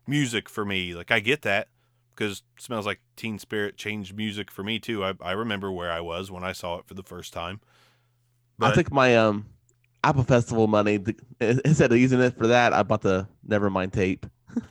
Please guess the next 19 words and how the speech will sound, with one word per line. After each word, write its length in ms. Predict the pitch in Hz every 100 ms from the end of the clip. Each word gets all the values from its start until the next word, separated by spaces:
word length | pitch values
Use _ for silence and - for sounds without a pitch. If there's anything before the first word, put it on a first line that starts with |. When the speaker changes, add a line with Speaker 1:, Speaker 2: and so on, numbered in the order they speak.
| _ _ _ _
Speaker 1:
That, 200 | 92 90
that's 220 | 104 98
a, 60 | 92 90
that's 220 | 98 101 101
a 60 |
very 340 | 95 107 104 98
good 240 | 101 98
use 240 | 95 95
for 260 | - - -
it. 160 | - - - - -
<laughs> 360 | - 185 156 156
Speaker 2:
Yeah. 80 | 156 - - - - _ _ _ _ _ _
Speaker 1:
But, 280 | 135 135 - _ -
yeah, 200 | 185 151
but 160 | 156 185
yeah, 180 | 220
I 80 | 139
mean, 220 | 120 110
that's, 640 | 110 117 - - - -